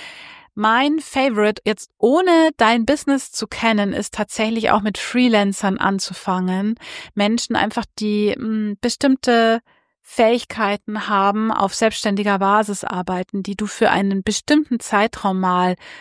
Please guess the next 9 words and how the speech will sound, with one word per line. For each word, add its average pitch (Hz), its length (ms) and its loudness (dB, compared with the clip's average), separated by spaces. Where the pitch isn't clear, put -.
zu - 300 0
dir 214 140 2
mit - 300 -4
reinholst, 233 1000 0
die 220 120 -6
dann 208 260 -2
bestimmte 214 480 -2
Aufgaben 196 460 0
erledigen, 196 720 -4